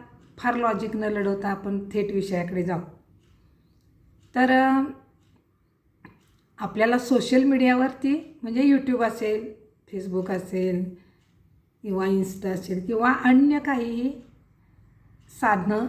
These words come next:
आपल्यासाठी किंवा ॲप्स म्हणा उपलब्ध आहेत. तर हे उपलब्ध असणारे ॲप यामध्ये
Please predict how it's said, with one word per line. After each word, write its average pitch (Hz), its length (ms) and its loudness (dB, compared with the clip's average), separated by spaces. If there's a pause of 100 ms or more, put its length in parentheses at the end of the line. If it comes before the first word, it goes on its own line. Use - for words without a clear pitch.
(140)
आपल्यासाठी 196 680 -6
किंवा 226 300 -6 (140)
ॲप्स 208 400 -6
म्हणा 180 240 0 (840)
उपलब्ध 220 440 2
आहेत. 170 140 -2 (960)
तर 254 100 0
हे 285 80 6
उपलब्ध 254 640 2
असणारे 226 540 -2 (100)
ॲप 190 160 -4 (1600)
यामध्ये 254 840 2